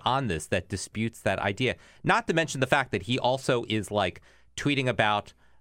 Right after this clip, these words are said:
uh, the fake doctor's note. Uh, he's tweeting about, um, Rod Rosenstein.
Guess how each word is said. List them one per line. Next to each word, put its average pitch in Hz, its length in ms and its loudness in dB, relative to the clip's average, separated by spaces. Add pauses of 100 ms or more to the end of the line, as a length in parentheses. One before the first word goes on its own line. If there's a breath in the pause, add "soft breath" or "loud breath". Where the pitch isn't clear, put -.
(120)
uh, 98 260 2
the - 140 -2
fake - 320 -2
doctor's 113 480 0
note. 110 400 0 (120)
Uh, 98 460 2
he's 110 260 -4
tweeting 113 360 -2
about, 101 420 0 (140)
um, 92 340 0 (120)
Rod 104 260 0
Rosenstein. 110 480 0